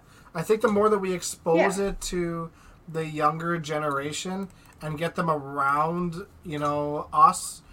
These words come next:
Speaker 1: the older generation, and make them feel comfortable as quickly as we can, the better chance we have at, you know, keeping them forever, right? So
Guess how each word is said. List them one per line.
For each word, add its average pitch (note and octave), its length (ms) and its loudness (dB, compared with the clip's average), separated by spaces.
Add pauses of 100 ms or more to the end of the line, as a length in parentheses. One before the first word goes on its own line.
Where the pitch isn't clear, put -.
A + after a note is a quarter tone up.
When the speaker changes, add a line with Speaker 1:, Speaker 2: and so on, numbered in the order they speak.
(220)
Speaker 1:
the D3+ 140 -6
older E3 320 0
generation, E3+ 960 -2
and C#3+ 340 -6 (360)
make D#3 340 -4
them D#3 180 -4
feel D#3+ 320 -2
comfortable D#3+ 680 0
as C#3 500 -8 (400)
quickly D#3+ 480 -4
as D3+ 160 -4
we D3 100 -8
can, D3+ 360 -6
the D3+ 80 -4
better D3 300 -4
chance C#3+ 300 -8
we C#3 100 -8
have C3+ 160 -8
at, C3 100 -8 (460)
you D3+ 100 -8
know, C#3+ 280 0 (1000)
keeping G#3+ 380 0
them D3 200 -2
forever, D#3 420 0 (680)
right? D3 320 -4 (300)
So D3+ 480 0